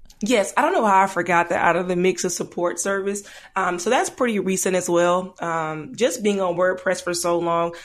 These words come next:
a lot of the issues that people have, um, are just things that I've r-, run into in the last five years, and they are, like,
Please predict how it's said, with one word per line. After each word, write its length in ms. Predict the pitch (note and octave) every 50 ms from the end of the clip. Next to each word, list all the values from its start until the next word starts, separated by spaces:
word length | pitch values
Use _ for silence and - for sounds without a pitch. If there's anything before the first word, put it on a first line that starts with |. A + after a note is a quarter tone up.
| - - -
a 80 | G3
lot 160 | F#3+ G3+ A3+ C4+
of 60 | E4
the 140 | C#4+ - F#3
issues 240 | G3 G3 - F#3+ F#3
that 180 | F3+ E3 E3
people 300 | - F#3+ F#3 - E3+ E3+
have, 420 | F3+ E3+ E3 E3+ E3+ E3+ F3 F3 - -
um, 360 | D#3 D#3 D#3 D#3 D3+ - - _ _ - _ -
are 80 | G#3+ A#3
just 160 | C4+ C4+ -
things 220 | G#3 G3+ G3 F#3
that 140 | F3+ E3+ E3+
I've 280 | E3+ F3+ F3+ E3+ E3 E3+
r-, 140 | E3 E3 - E3+
run 160 | F3+ F3+ F3
into 240 | F3 F3 - F#3 F3+
in 60 | E3+
the 60 | E3
last 320 | E3+ E3+ F3+ F3 - -
five 220 | - F3 E3+ E3+ F3
years, 240 | F3 F3 F3+ E3+ -
and 140 | - F3+
they 140 | F3 F3 E3
are, 280 | - F3 E3+ E3 D#3 -
like, 140 | - -